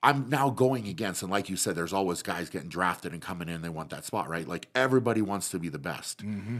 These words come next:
Speaker 1: So now you add this, all of these other things to my plate, and I still want to be the best at that, but I also wanna be the best at this, and I wanna be the best dad
Speaker 2: Mm-hmm.
Speaker 1: and the best husband and the best, you know, that's just, like, this whole, you know, I always say, "Be great." I wanna be great at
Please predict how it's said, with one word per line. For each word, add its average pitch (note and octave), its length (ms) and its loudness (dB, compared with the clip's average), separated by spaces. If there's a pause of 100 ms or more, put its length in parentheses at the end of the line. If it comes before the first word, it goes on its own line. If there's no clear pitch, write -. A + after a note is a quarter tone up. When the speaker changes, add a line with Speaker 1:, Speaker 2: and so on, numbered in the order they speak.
(120)
Speaker 1:
So - 160 -2
now A#2+ 240 4
you G2+ 280 4
add A2 280 2
this, F2+ 360 0 (160)
all A2 240 4
of F#2+ 80 2
these F#2+ 180 -2
other F#2+ 220 2
things A2+ 540 -4
to F#2 100 -8
my A#2+ 240 0
plate, E2 460 -6 (680)
and A2+ 140 0
I G2+ 140 2
still - 460 2
want G#2 220 0
to G2+ 60 -4
be F2 100 0
the E2 100 -4
best E2 280 -2
at E2+ 120 -8
that, F#2 200 -2
but - 100 -2
I F#2+ 60 2
also A2 280 2
wanna F#2 160 -4
be F2 140 -2
the D2+ 100 -6
best D2 280 -8
at C2+ 120 -12
this, G#2 200 -4
and D#2+ 80 -8
I D#2+ 40 -6
wanna D#2+ 160 -6
be D#2 100 -8
the D2 80 -6
best E2+ 320 -4
dad C3+ 100 2 (120)
Speaker 2:
Mm-hmm. C3 100 4
Speaker 1:
and D#2+ 80 -2
the D#2 60 -8
best F2 280 -6
husband F2+ 380 -6
and D#2+ 100 -6
the D#2 60 -8
best, E2 300 -6 (140)
you G#2 120 -2
know, F2+ 100 -2
that's G2 300 2
just, - 380 2 (340)
like, F#2+ 220 0
this G2 220 4
whole, G#2+ 500 4
you F#2+ 80 -2
know, E2+ 340 -4
I G#2 60 4
always G2+ 220 4
say, F2+ 180 -2
"Be D#2 220 -8
great." D#2+ 480 -6 (340)
I - 80 4
wanna B2+ 200 6
be G#2 120 0
great F#2 260 0
at E2 140 -4